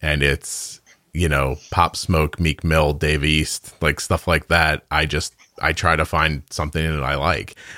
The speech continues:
It turns out the things about it I like, he doesn't even know. I'm like, "I like the gu-," I was like, "The guy's got a, like, a really great resonance in his voice." And he's like,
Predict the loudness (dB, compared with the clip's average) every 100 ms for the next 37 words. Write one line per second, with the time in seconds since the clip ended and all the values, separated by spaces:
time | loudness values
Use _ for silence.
0 | -4 0 2 4 4 4 2 2 2 2
1 | 2 4 2 4 2 0 0 2 2 0
2 | -2 -4 -4 0 2 2 2 2 4 4
3 | 4 2 -2 0 0 0 -2 -2 0 0
4 | 2 2 2 0 -2 0 2 4 4 4
5 | 2 2 -2 -2 -4 -4 0 0 0 -4
6 | -4 -6